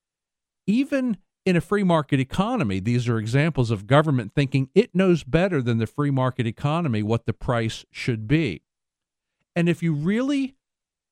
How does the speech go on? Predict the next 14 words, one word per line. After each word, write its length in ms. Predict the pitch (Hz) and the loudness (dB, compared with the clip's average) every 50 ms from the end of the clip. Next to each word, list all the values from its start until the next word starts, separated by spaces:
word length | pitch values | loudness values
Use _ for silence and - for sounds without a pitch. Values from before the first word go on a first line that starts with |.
| _ - | _ 0
understand 840 | 170 185 190 180 156 151 139 - - - 180 180 185 180 156 131 123 | 0 2 2 2 0 0 -2 -2 -2 -2 0 0 0 0 0 0 0
and 120 | 120 117 | 0 0
get 200 | 123 127 - - | -2 -2 -2 -2
your 100 | 127 113 | -2 0
head 200 | 127 151 160 160 | 0 0 0 0
around 520 | 151 139 120 110 107 98 95 98 98 95 - _ _ _ _ _ | 0 0 0 0 0 0 -2 -2 -4 -6 -8 _ _ _ _ _
Hayek's 460 | - 147 147 151 147 139 131 - - | -2 0 0 2 0 -2 -4 -6 -8
description 580 | - 123 - - - 147 135 - - - 123 117 | -8 -8 -8 -4 -6 -6 -6 -6 -4 -2 -2 -2
of 80 | 101 | -2
the 80 | 101 104 | -2 -2
knowledge 520 | 101 107 110 120 127 135 131 120 - - - | -2 0 0 0 0 -2 -2 -4 -6 -6 -2
problem, 460 | - 110 101 101 95 90 101 95 98 | 0 2 2 2 0 -2 -4 -2 0
you 200 | 110 143 190 220 | 0 0 2 0
understand 720 | 214 190 165 151 - - - 196 196 190 160 117 104 95 | 0 -2 -2 -4 -4 -4 -2 -2 0 0 0 -2 -2 -4